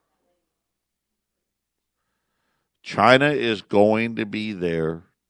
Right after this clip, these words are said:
to fill that void. Because just like everything else, the void always gets filled. You know, the problem is it never gets filled by the good <laughs> guys, right? And I, and of course, I'm making a,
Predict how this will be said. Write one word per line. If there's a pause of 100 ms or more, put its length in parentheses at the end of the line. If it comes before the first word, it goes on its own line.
(200)
to
fill
that
void. (1400)
Because
just
like
everything
else, (240)
the
void
always
gets
filled. (1500)
You
know,
the
problem
is (520)
it
never
gets
filled
by
the
good
<laughs>
guys, (160)
right? (320)
And
I,
and
of
course,
I'm
making
a,